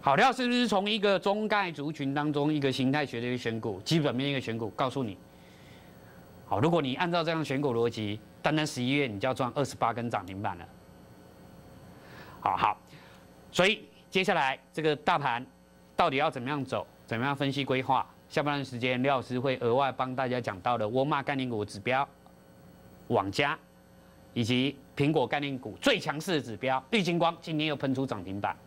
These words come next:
我上个礼拜跟你预告，玉晶光回撤零点六一八就是要喷出涨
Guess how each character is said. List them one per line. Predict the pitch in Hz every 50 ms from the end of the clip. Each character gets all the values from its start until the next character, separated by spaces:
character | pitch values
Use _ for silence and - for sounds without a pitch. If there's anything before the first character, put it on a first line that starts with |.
| - - - - - -
我 | 104
上 | 104 - 185 170
个 | 143 135
礼 | 117 107
拜 | 107 139 135
跟 | 123 - 147 135
你 | 117 107
预 | 117 131
告， | 120 - 135 117 - - - - - - - - - - - - -
玉 | 196 180
晶 | 143 165 160
光 | 160 160 156 156
回 | 143 131 127
撤 | 156
零 | 143 127 131 135
点 | 131 117 113
六 | 123 127
一 | 123 123 127
八 | 123 123 123
就 | 120 131 127
是 | 120
要 | 123 117
喷 | - 120 113
出 | 107 127 120
涨 | - 110